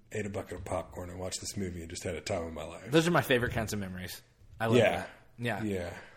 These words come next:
Speaker 2: Um, all right. Well, the next movie on our list is The Menu. Have you seen
Speaker 1: Haven't
Speaker 2: The
Speaker 1: even
Speaker 2: Menu?
Speaker 1: heard of this. No,
Speaker 2: You've
Speaker 1: what
Speaker 2: never
Speaker 1: is
Speaker 2: heard of
Speaker 1: this?
Speaker 2: this, really?
Speaker 1: Oh, wait. Did this come out kinda recently?
Speaker 2: It's out now.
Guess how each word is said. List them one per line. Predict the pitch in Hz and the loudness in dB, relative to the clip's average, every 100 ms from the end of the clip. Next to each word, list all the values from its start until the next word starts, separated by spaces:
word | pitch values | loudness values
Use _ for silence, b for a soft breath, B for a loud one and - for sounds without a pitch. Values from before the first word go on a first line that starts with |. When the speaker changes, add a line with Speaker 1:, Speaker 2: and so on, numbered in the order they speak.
| B B B B B - - - | B B B B B -20 -16 2
Speaker 2:
Um, | 165 202 208 196 | 8 10 10 8
all | 165 180 | 6 10
right. | 208 147 | 10 10
Well, | 160 | 8
the | 165 | 8
next | 180 254 - | 6 6 6
movie | 202 170 160 | 6 6 6
on | 139 | 6
our | 117 | 6
list | 117 120 - | 6 4 4
is | 139 120 | 4 4
The | 127 | 4
Menu. | 127 131 123 98 87 | 4 4 2 0 0
Have | 139 | 2
you | 165 | 8
seen | 143 | 10
Speaker 1:
Haven't | 165 165 | 12 10
Speaker 2:
The | |
Speaker 1:
even | 147 117 | 8 10
Speaker 2:
Menu? | 135 | 10
Speaker 1:
heard | 143 | 10
of | 98 | 8
this. | 80 - 185 | 0 -2 6
No, | 175 | 8
Speaker 2:
You've | 214 | 12
Speaker 1:
what | |
Speaker 2:
never | 254 | 12
Speaker 1:
is | 151 | 12
Speaker 2:
heard | 285 370 | 12 10
of | |
Speaker 1:
this? | 113 95 | 6 0
Speaker 2:
this, | - | 6
really? | 247 113 92 | 8 8 12
Speaker 1:
Oh, | 247 254 | 12 12
wait. | 247 214 - - | 12 10 8 2
Did | 226 | 2
this | - | 2
come | 269 | 2
out | 208 - | 2 2
kinda | 123 117 131 | 4 4 4
recently? | 139 - 151 156 | 2 0 0 6
Speaker 2:
It's | 175 196 | 8 10
out | 190 143 | 8 8
now. | 147 104 | 4 2